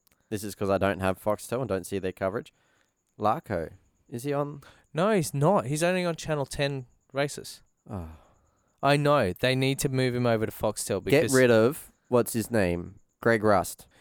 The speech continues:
Speaker 2: Yeah, Rusty's struggling.
Speaker 1: Rusty struggles at everything.
Speaker 2: I thought he was not too bad when he was doing F one. He was a lot more serious. Now they've
Speaker 1: Yeah, 'cause
Speaker 2: pushed
Speaker 1: he
Speaker 2: him
Speaker 1: was
Speaker 2: into
Speaker 1: barely on
Speaker 2: V eights.
Speaker 1: the T V and he sat at a desk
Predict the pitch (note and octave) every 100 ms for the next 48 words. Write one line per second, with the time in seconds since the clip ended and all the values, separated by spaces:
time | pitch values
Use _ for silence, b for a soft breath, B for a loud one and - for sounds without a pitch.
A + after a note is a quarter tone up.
0 | b - G#3 G3 F3 G#3+ - B3 - -
1 | F#3 A3 C4+ C4+ E3+ - _ _ _ D3+
2 | - D#3 D#3+ - C3+ C3 B2 A2 G#2 G#2+
3 | G2+ F#2+ F2 E2 _ _ _ _ _ _
4 | - B3 D#4 D4 C#4 A#3 A#3 G3+ G3+ D#3+
5 | D#3 D#3+ D3 C#3+ C3 A#2+ C3 A#2 A2 -
6 | A2+ E3+ F3 D3 C#3+ C#3+ C#3 - C3+ D3+
7 | G3+ - D3+ D#3+ F#3+ G2+ F2 F3 A#2 C3
8 | E3 C3+ C3+ C3+ C3+ A#2+ A2+ G#2+ B2+ A2+
9 | G#2 A2 F#2+ G#2 C4 _ - G#2+ A2 G#2+
10 | - A#2+ A2+ G#2+ G#2 F2+ G#2 G2 - -